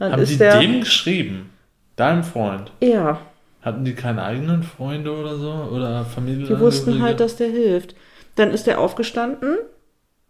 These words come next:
Speaker 1: und ist da hingefahren.
Speaker 2: Ja, so wie ich das machen
Speaker 1: Ja.
Speaker 2: würde.
Speaker 1: So, und das hat dazu geführt, dass wirklich immer eine Handvoll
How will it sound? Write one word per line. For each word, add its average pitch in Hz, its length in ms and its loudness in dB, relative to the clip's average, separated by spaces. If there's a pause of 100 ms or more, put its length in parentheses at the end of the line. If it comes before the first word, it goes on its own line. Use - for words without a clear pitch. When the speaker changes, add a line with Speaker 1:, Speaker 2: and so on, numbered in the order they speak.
(440)
Speaker 1:
und 254 160 0
ist 262 160 0
da 294 60 6
hingefahren. 190 480 2
Speaker 2:
Ja, - 0 -
so 151 200 4
wie 147 120 4
ich 147 240 2
das 110 80 0
machen 107 220 -2
Speaker 1:
Ja. 139 300 4 (760)
Speaker 2:
würde. 185 140 -10
Speaker 1:
So, 170 220 4
und 190 680 0 (420)
das 202 220 -2
hat 226 120 2
dazu 220 280 2
geführt, 240 420 0
dass 208 360 0 (840)
wirklich 208 560 2
immer 277 220 4
eine 233 220 0
Handvoll 220 800 4